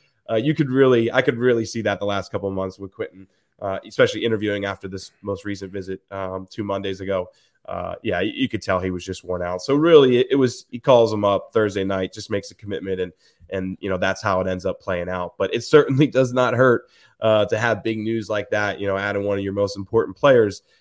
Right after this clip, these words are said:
the same day that you have, uh, you know, Nick Marsh and, and Dylan Stewart and a bunch of other quality players on campus.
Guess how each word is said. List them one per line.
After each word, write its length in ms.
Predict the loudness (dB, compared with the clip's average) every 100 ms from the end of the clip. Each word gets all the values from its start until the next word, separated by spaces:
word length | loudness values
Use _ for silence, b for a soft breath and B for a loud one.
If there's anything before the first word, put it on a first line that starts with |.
| _
the 80 | -10
same 260 | -2 -2 2
day 160 | 0
that 120 | 0
you 120 | -4 -4
have, 400 | -2 -2 -4 -4
uh, 400 | -2 -2 -4 -10
you 80 | -14
know, 80 | -14
Nick 260 | -8 -10 -6
Marsh 360 | -6 -6 -10
and, 160 | -20 -20
and 140 | -14
Dylan 200 | -10 -10
Stewart 360 | -12 -12 -10 -10
and 80 | -10
a 40 |
bunch 220 | -10 -10
of 60 | -10
other 160 | -12 -6
quality 300 | -6 -6 -10
players 340 | -12 -14 -16
on 80 | -20
campus. 420 | -20 -20 -20